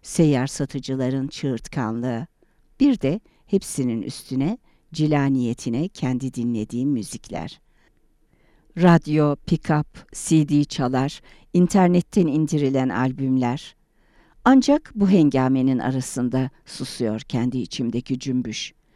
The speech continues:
Ancak o zaman huzur içinde yazabiliyorum. Diyemiyorum ki ben aslında seneler seneler boyu aynı evde yaşamak, bir yere kök salmak nasıl bir duygudur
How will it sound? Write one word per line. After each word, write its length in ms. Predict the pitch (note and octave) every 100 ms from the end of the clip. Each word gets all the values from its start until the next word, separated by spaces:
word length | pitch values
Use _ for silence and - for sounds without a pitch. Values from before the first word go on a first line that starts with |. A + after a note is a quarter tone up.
| _ _ -
Ancak 520 | G#3+ G#3 A3 C4+ - -
o 80 | F3
zaman 440 | D#3+ A2+ A2+ A2+ C#3 -
huzur 320 | C#3 B2+ G#2+
içinde 400 | F2+ - A#2 G#2+
yazabiliyorum. 920 | A2+ G#2 - A2 G2 G#2 F#2 - - - _ _ _ _ _ _ _ _ _ _ _ E3
Diyemiyorum 640 | E3 F3+ F3+ F3+ G3 C4
ki 300 | F4 - D4+ - _ _
ben 240 | - E3 D3
aslında 760 | D#3 - E3+ D#3+ D#3+ F3 F3 - _
seneler 720 | - - E3 E3+ F3 F3 G#3+ G#3+
seneler 720 | - - D#3 D#3 D3 D#3 D3
boyu 320 | C#3 D3 F3 - _ _ -
aynı 300 | A3+ A#3 A3+
evde 320 | C#3+ D3 D3+
yaşamak, 760 | D3 C#3+ - C3+ B2 D#3+ - _ _ _
bir 180 | F3 A3
yere 300 | B3 A3+ G#3+
kök 280 | - G#3 G3
salmak 600 | - E3 D3+ D#3 D#3+ - - _ F#3
nasıl 400 | G#3 - C#3+ A#2+
bir 220 | B2+ B2+
duygudur 580 | C3+ B2+ B2+ F3 A3+